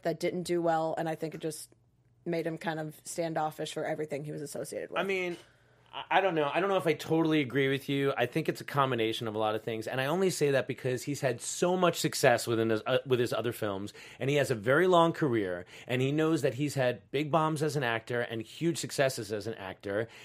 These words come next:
Speaker 1: I just
Speaker 2: And
Speaker 1: think it's the timing of it, though.
Speaker 2: What's that? Oh, the, all, all
Speaker 1: Because
Speaker 2: the
Speaker 1: with
Speaker 2: thi-,
Speaker 1: Live by Night
Speaker 2: right,
Speaker 1: was also, like,
Speaker 2: right.
Speaker 1: personal things and everything. I think Live by Night was just the last straw because it was after that one that he changed his tone about Batman.
Speaker 2: Yeah.
Speaker 1: Because he was supposed to be, again, at the helm.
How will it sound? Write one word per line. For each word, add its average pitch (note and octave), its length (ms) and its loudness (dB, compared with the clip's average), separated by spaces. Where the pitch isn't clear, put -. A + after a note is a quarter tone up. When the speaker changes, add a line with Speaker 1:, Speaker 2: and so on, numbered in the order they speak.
Speaker 1:
I C#3 40 2
just C4+ 200 6
Speaker 2:
And C#3 80 2
Speaker 1:
think D4 120 -2
it's - 100 -6
the G#3 100 0
timing G#3 460 -2
of F3 120 -8
it, - 160 -8
though. C2+ 320 -4
Speaker 2:
What's D3 200 6
that? A#2 360 0
Oh, F3+ 200 10
the, D3 100 -2
all, F3 200 12
all - 20 2
Speaker 1:
Because E3 260 10
Speaker 2:
the D3+ 80 4
Speaker 1:
with G#3 120 6
Speaker 2:
thi-, D3+ 60 8
Speaker 1:
Live A3 180 4
by B3 140 6
Night G#3 280 4
Speaker 2:
right, G#3+ 140 10
Speaker 1:
was F#3+ 220 2
also, G3 200 2
like, F#3+ 200 -4
Speaker 2:
right. G3+ 120 0
Speaker 1:
personal G#3 340 0
things F#3+ 300 0
and F#3 80 0
everything. F#3 340 0
I F#3 60 0
think G3 200 -2
Live F#3+ 200 0
by G3+ 120 6
Night F#3 200 0
was E3+ 120 -2
just F3 200 -2
the F3 80 -2
last E3+ 320 2
straw F#3+ 260 2
because F3 240 -6
it F3 60 -6
was E3+ 140 -4
after F3+ 280 2
that F3+ 220 2
one E3+ 100 -2
that D#3+ 100 -2
he D#3 60 -2
changed E3 320 -4
his E3+ 160 -8
tone E3+ 220 -2
about E3 280 0
Batman. F#3 460 -2
Speaker 2:
Yeah. C3+ 220 2
Speaker 1:
Because G3+ 260 4
he A3 140 -2
was G3+ 100 0
supposed C4+ 460 -4
to A3 80 0
be, F#3 220 0
again, G3+ 440 0
at E3+ 180 0
the F#3+ 100 0
helm. G3+ 420 -4